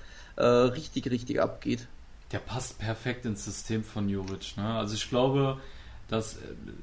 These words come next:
Speaker 2: ich weiß nicht, ob es jetzt so kommuniziert wurde, dafür bin ich nicht nah genug dran an Hellas, aber ich kann mir schon vorstellen, dass er den, äh, Part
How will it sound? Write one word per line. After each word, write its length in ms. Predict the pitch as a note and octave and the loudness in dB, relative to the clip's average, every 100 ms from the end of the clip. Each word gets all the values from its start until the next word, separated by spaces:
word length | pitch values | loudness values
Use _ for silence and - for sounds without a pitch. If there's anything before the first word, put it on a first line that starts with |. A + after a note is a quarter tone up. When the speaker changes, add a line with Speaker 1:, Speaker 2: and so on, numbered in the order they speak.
| - | -12
Speaker 2:
ich 140 | - | -6
weiß 160 | G#2+ A#2 | -4 -2
nicht, 100 | A#2+ | 2
ob 120 | A#2 | 2
es 80 | - | 2
jetzt 140 | G#2+ - | -4 -2
so 80 | |
kommuniziert 640 | A2 A#2 G#2+ G#2 - B2+ C#3 | -2 0 2 0 2 2 4
wurde, 200 | C3+ B2 | 4 4
dafür 300 | A2+ A2 A2+ | 4 0 -2
bin 140 | A2 | -2
ich 140 | G#2+ - | -4 -6
nicht 160 | G#2+ | -2
nah 140 | A2+ A2 | 2 2
genug 320 | G#2 G#2+ G2+ | 2 -2 -2
dran 360 | - G#2+ B2+ D3+ | -2 2 2 2
an 160 | C3 | -2
Hellas, 380 | A#2+ B2+ B2+ B2 | -2 0 -2 -4
aber 360 | A#2 G#2+ G#2 G#2+ | -6 -2 -2 -2
ich 80 | G#2 | -2
kann 80 | B2+ | 0
mir 60 | |
schon 240 | A#2+ D3+ D#3+ | 0 0 -2
vorstellen, 420 | - A#2+ - A2+ | -2 -4 -2 0
dass 200 | G#2 - | -2 -2
er 260 | A2+ A2 G#2+ | -2 0 2
den, 400 | G#2+ G#2 G2+ G#2 | 0 0 0 -2
äh, 340 | G2+ G#2 G2+ | -4 -4 -4
Part 540 | - - G#2+ C3 D3 | -4 2 6 6 2